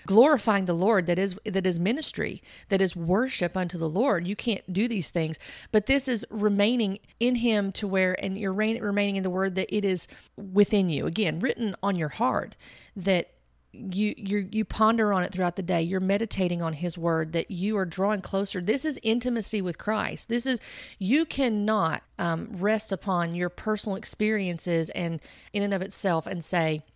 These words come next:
"Well, I have intimacy with Christ because I felt something, because I experienced something." No, no. The, the filter that that goes through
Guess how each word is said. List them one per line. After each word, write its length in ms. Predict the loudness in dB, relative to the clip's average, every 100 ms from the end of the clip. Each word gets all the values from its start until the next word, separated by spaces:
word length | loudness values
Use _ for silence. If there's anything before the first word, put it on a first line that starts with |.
| -4
"Well, 180 | 2 2
I 80 | 4
have 160 | 2 2
intimacy 400 | 0 -2 0 -2
with 100 | 0
Christ 280 | 2 2
because 260 | 0 -2 -4
I 100 | -4
felt 400 | -6 0 0 0
something, 460 | -6 -6 -6 -8 -6
because 380 | -6 -2 -2 -2
I 140 | -4
experienced 960 | -4 -6 -8 0 2 2 0 -4 -6 -6
something." 460 | -6 -6 -12 -10 -2
No, 140 | 0
no. 300 | 2 2 0 -10
The, 540 | -20 -18 -14 -4 -4 -4
the 160 | -6 -6
filter 540 | 0 2 2 0 0
that 160 | 0 0
that 200 | -2 0
goes 260 | 0 0
through 460 | 0 2 4 2